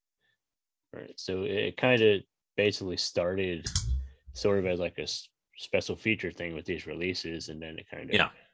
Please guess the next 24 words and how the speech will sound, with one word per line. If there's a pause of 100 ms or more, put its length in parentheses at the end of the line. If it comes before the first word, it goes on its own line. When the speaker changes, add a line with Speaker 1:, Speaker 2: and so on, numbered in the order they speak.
(180)
Speaker 1:
now
it's (120)
the
YouTube
thing
with (500)
Speaker 2:
Yeah,
well,
Speaker 1:
tons
of
Speaker 2:
uh,
Speaker 1:
subscribers
and, (300)
yeah. (100)
Speaker 2:
it
was
a
big
mistake.
I
made
a
big
mistake.